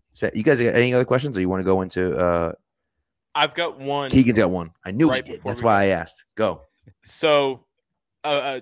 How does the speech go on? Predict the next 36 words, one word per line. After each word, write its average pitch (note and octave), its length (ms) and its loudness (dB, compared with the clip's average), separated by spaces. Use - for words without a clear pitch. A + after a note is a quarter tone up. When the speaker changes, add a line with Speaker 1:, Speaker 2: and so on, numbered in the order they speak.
Speaker 2:
a D3+ 100 -6
couple G3 260 -2
weeks F#3+ 200 -4
ago D#3 180 0
after C#3+ 260 0
the C3 100 -12
game, C3 520 -6
I, C#3+ 180 -6
I C#3 100 -8
do D3+ 180 -10
a - 20 -8
lot C#3+ 240 -6
of C3+ 80 -12
the, C3 200 -12
the C3+ 60 -14
press C#3 260 -12
conference B2+ 420 -16
stuff - 440 -20
for, A#2+ 300 -14
for B2+ 160 -18
the B2 60 -14
website, A#2 580 -18
and B2+ 480 -6
I D3+ 100 -4
couldn't G#3 340 -4
help G3 220 -4
but D#3 120 -10
notice C#3 440 -6
how B2+ 240 -6
the B2 140 -16
Bills D3+ 340 -4
beat C#3+ 240 -12
reporters D#3+ 520 -8
hate C#3+ 300 -10
the C3+ 80 -12
Bills. B2+ 480 -12